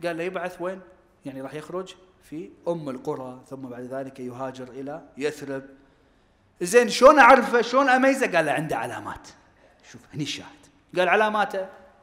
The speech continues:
أنه لا يقبل الصدقة". إي نعم. "وأنه يقبل الهدية". من علاماته أن خاتم النبوة على ظهره. يمكن قال: "من علاماته أنه تظلله الغمام".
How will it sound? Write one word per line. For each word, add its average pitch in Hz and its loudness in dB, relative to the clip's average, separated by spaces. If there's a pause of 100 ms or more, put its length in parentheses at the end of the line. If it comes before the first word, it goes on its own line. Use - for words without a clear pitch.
(240)
أنه 151 -8
لا 165 0
يقبل 156 -4
الصدقة". - -10 (1600)
إي 98 -20
نعم. 85 -20 (800)
"وأنه 160 -4
يقبل 165 0
الهدية". 127 -6 (460)
من 175 -2
علاماته 180 2
أن 156 -10
خاتم 165 -10
النبوة 156 -6
على 147 -6
ظهره. 110 -14 (360)
يمكن 180 -2
قال: 147 -2
"من 156 -2
علاماته 156 -2
أنه 147 -8
تظلله 131 -6
الغمام". 110 -14